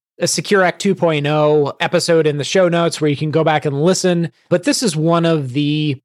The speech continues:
aggravations, if you will, that I had with the Secure Act two point oh in announcing, "Oh, this is what we've come up with, allowing Roth simple I R As and Roth sep I R As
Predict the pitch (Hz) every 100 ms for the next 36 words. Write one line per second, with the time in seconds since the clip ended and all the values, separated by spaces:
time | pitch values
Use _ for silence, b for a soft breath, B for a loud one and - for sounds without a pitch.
0 | - 170 175 175 160 160 160 147 139 143
1 | 143 139 139 139 143 151 135 160 160 160
2 | 139 147 143 - 151 139 147 147 - 160
3 | 147 - 170 147 156 139 143 151 143 139
4 | 135 151 143 143 151 160 147 151 147 -
5 | 175 175 160 151 165 170 165 160 151 156
6 | 147 131 - - 170 165 160 151 143 135
7 | - _ - 156 151 156 170 165 151 -
8 | _ - 135 147 151 151 - - - 190
9 | 185 156 151 151 143 143 139 139 127 156
10 | 135 131 139 147 143 156 - - 190 175
11 | 147 135 135 135 135 131